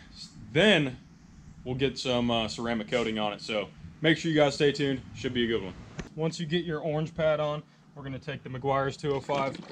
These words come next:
Make sure you shake it up pretty good. This stuff is gonna be a little thinner than the one oh five, so you're just gonna want about five drops on your pad, just like that.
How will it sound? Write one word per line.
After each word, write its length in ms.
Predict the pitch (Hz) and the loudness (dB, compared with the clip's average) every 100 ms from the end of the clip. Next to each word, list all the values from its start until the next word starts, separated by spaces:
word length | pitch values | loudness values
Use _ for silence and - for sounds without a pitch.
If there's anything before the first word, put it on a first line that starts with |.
| - - | -14 -10
Make 140 | 135 131 | -8 -4
sure 160 | 151 | -4
you 120 | 139 | -4
shake 280 | 120 160 135 | -2 0 0
it 80 | 135 | 0
up 180 | 151 - | 0 0
pretty 200 | 180 160 | -4 -2
good. 340 | 160 185 196 - - - - - - - - - - - - _ _ _ - - - - - - - - - - - _ - - | 0 0 0 -6 -12 -10 -12 -14 -20 -20 -20 -20 -20 -20 -20 _ _ _ -20 -20 -20 -20 -20 -20 -20 -20 -20 -20 -20 _ -20 -16
This 100 | 135 | -12
stuff 280 | - 156 147 | -2 -2 -2
is 100 | 135 | -4
gonna 200 | 143 139 | -2 0
be 120 | 139 | 0
a 80 | 139 | 2
little 220 | 160 160 | 2 0
thinner 360 | - 165 160 147 | 0 0 2 0
than 180 | 135 | 0
the 60 | 131 | -2
one 220 | 127 143 | 2 2
oh 140 | 131 120 | 2 -2
five, 400 | 135 120 117 110 | 0 0 -2 -6
so 360 | 131 120 113 - - - - - - | -6 -4 -6 -10 -20 -20 -20 -20 -10
you're 100 | 131 | -4
just 180 | 139 - | -4 -2
gonna 200 | 139 131 | -2 0
want 340 | 127 127 123 - - - - - - - - - - - - | -2 -2 -4 -8 -20 -20 -20 -20 -20 -20 -20 -20 -20 -20 -4
about 240 | 127 113 | -2 -2
five 540 | - - 131 131 127 120 | -6 -2 0 0 -2 -4
drops 760 | 120 123 117 110 - - - - - - - 123 | 0 2 2 0 -8 -14 -16 -20 -20 -20 -18 -8
on 180 | 123 | -6
your 120 | 117 104 | -6 -4
pad, 420 | 127 120 131 135 - - | -2 0 0 -2 -10 -10
just 180 | 123 127 | -8 -6
like 180 | 110 | -6
that. 280 | 117 123 143 | -4 -2 -2